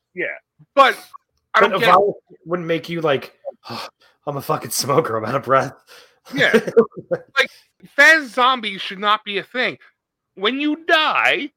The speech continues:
Speaker 1: your bones, like, decay and, like, you rot away. You're, you're losing muscle. You don't fucking gain mu-, like, I'm not gonna be a fat dead guy and all of a sudden I'm jacked and ripped and I can fucking run a mile in a quarter
Speaker 2: At,
Speaker 1: minute.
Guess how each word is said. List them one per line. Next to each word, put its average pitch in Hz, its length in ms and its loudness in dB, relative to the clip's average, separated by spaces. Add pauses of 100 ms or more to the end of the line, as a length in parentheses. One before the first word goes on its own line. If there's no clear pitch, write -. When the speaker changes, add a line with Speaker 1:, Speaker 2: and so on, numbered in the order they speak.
(360)
Speaker 1:
your 185 120 -10
bones, 240 460 0
like, 196 180 -2
decay 190 640 0
and, 160 100 -6
like, 160 180 -4
you 180 120 -8
rot 196 500 4
away. 196 360 0 (340)
You're, 208 200 -6
you're 220 200 0
losing 240 640 -2
muscle. 170 500 0 (460)
You 233 100 2
don't 320 180 2
fucking 262 500 0
gain 220 300 4
mu-, 208 180 0
like, 202 160 2
I'm 254 80 4
not 320 120 2
gonna 262 260 4 (280)
be 220 120 -2
a 208 60 2
fat - 440 0 (120)
dead 190 240 2
guy 170 220 4
and 170 140 -2
all 185 120 0
of 170 80 -8
a - 20 -20
sudden 202 220 0
I'm 165 320 -4 (140)
jacked 190 320 2
and 170 220 -2
ripped 196 200 2
and 165 100 -2
I 165 40 2
can 156 120 -2
fucking - 420 -6
run 170 260 2
a 170 60 4
mile 170 400 4
in 156 60 2
a 143 40 -2
quarter 180 380 0
Speaker 2:
At, 156 40 -16
Speaker 1:
minute. 175 200 2